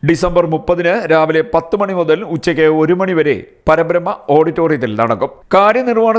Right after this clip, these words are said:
സമിതി തെരഞ്ഞെടുപ്പ് രണ്ടായിരത്തി ഇരുപത്തിയാറ് ജനുവരി പത്തിനാണ് നടക്കുന്നത്. അന്ന് രാവിലെ പത്ത് മണി മുതൽ വൈകിട്ട് പന്ത്രണ്ട് മണി വരെ മിനി ഓഡിറ്റോറിയത്തിലാണ്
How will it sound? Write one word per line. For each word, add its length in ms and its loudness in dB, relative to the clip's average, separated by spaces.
സമിതി 320 -2
തെരഞ്ഞെടുപ്പ് 420 0
രണ്ടായിരത്തി 480 0
ഇരുപത്തിയാറ് 500 2
ജനുവരി 360 0
പത്തിനാണ് 460 -2
നടക്കുന്നത്. 440 0
അന്ന് 180 0
രാവിലെ 280 2
പത്ത് 260 -4
മണി 180 -4
മുതൽ 180 0
വൈകിട്ട് 300 0
പന്ത്രണ്ട് 420 -2
മണി 160 0
വരെ 160 0
മിനി 180 2
ഓഡിറ്റോറിയത്തിലാണ് 760 0